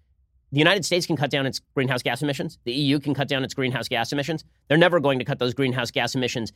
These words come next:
down to zero. It's just not going to happen, at least not in the foreseeable future, as we'll also see in just a moment. China and India are not gonna stop any of this. So if your solution is, "We're gonna solve this thing in the next ten years," you're gonna have to get China and India on board. Good luck to you. Because if you think that China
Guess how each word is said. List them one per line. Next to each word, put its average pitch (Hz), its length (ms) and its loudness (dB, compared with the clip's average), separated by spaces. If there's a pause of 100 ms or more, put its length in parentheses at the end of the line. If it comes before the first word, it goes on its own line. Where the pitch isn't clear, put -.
(180)
down 131 200 2
to 113 100 -4
zero. 123 280 2
It's - 140 -6
just - 120 -6
not 120 240 2
going 123 240 0
to 104 60 -2
happen, 117 260 0
at 101 60 -4
least 113 180 -4
not 117 200 0
in 120 60 -6
the 110 80 -6
foreseeable 110 400 -4
future, 156 340 -2
as 101 160 -6
we'll 113 160 -2
also 131 300 0
see 110 240 -6
in 110 100 -4
just 113 220 -6
a 113 40 -6
moment. 110 260 -2 (220)
China 196 280 2
and 143 100 0
India 131 380 -2 (200)
are 151 100 4
not 160 120 4
gonna 160 140 -2
stop 135 240 2
any 180 180 4
of 85 100 -4
this. - 200 -14 (140)
So 120 140 4
if 135 120 2
your 202 140 6
solution 175 440 0
is, 113 140 -2
"We're 135 80 0
gonna 156 140 4
solve 143 260 4
this 151 140 -2
thing 160 120 2
in 139 60 0
the 131 80 0
next 131 180 -2
ten 127 160 -2
years," 135 220 -2 (200)
you're 127 80 -2
gonna 202 120 4
have 226 120 2
to 196 60 -2
get 190 140 2
China 170 260 2
and 156 100 4
India 160 240 2
on 120 140 0
board. 107 280 0 (380)
Good 196 200 6
luck 226 300 2
to 165 120 -6
you. 156 380 0 (340)
Because 135 160 -2
if 135 140 -2
you 226 160 4
think 214 280 0
that 151 120 -12
China 196 440 2